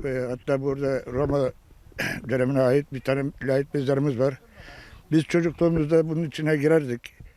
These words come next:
Kemik parçaları vardı. Onları şey yapardık, yani oynardık yani. İçerisinde bir oda gibi bir yer var. Böyle bir şey. Roma dönemine ait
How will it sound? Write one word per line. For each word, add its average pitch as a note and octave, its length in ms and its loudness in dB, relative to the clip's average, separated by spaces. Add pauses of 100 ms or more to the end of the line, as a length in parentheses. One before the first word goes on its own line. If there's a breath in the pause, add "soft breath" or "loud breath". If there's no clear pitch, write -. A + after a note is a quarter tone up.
(200 soft breath)
Kemik D3+ 300 -2
parçaları D3 500 -2 (320)
vardı. A#2 480 -2 (800 soft breath)
Onları D3+ 640 0
şey - 180 -2
yapardık, B2 380 -2
yani B2+ 180 -6
oynardık E3+ 520 4
yani. A2 360 -6 (1400 loud breath)
İçerisinde D#3 640 0 (300)
bir E3 80 -6
oda D#3 300 0
gibi C#3 260 -4
bir C3 60 -2
yer C#3+ 140 2
var. A2+ 200 -4 (1500 loud breath)
Böyle D3+ 260 6
bir F#3+ 120 2
şey. C#3+ 320 -4 (1160)
Roma F3+ 340 6
dönemine E3 300 2
ait D3+ 380 -2